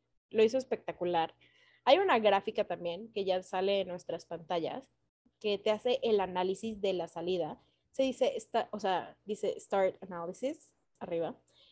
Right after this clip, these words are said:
Y Checo salió de cero a cien kilómetros por hora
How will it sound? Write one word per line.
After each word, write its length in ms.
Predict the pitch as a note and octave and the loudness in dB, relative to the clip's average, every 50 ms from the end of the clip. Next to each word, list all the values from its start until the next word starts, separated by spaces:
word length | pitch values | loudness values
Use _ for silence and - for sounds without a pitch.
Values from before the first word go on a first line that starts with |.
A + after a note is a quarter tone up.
| - - _ _ | -20 -20 _ _
Y 360 | C4 C4+ B3+ B3 - - - _ | 2 2 4 2 0 -4 -10 _
Checo 480 | - - F#4 F4+ - - C#4 C#4+ - - | -4 -2 -2 0 4 4 4 4 4 -2
salió 760 | - - A#3 G3+ G#3 G#3+ A3 A3 G#3+ G#3+ G#3+ A3 A3 A3 - _ | -6 -4 -2 0 0 4 4 6 6 8 6 6 4 2 -2 _
de 500 | - G3 G3+ G3 G3 F#3+ F#3 D#3 - - _ - - - - - _ _ _ _ _ _ _ _ _ _ _ _ _ _ _ _ _ _ _ _ _ _ _ _ _ _ _ _ _ | -10 -2 0 2 2 2 0 -2 -4 -6 _ -20 -20 -20 -20 -20 _ _ _ _ _ _ _ _ _ _ _ _ _ _ _ _ _ _ _ _ _ _ _ _ _ _ _ _ _
cero 500 | - - - A#3 A#3+ B3 B3 C4 C4+ C#4+ - | -16 -4 0 2 4 6 6 6 6 4 2
a 500 | - G3+ F#3+ F#3 F#3 F3+ E3+ D#3+ - - - | 0 0 0 0 0 -2 -4 -8 -10 -14 -18
cien 280 | - - - A3 G#3 G#3 | -14 -6 -6 -6 -6 -4
kilómetros 420 | - A3 G#3+ G#3 G3+ - G3 - | -4 -4 -4 -4 -4 -6 -8 -6
por 160 | - - G3 | -2 0 2
hora 320 | G3+ F#3+ F#3 F#3+ G#3+ - | 2 2 2 0 -2 -4